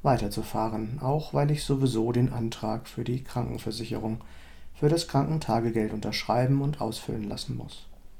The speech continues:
Als ich die Praxis betrete, steht meine Ärztin auch schon an der Anmeldung. Schnell ist geklärt,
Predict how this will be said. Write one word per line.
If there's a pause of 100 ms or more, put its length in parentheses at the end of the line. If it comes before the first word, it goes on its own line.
(1120)
Als
ich
die
Praxis
betrete, (500)
steht
meine
Ärztin
auch
schon
an
der
Anmeldung. (880)
Schnell
ist
geklärt,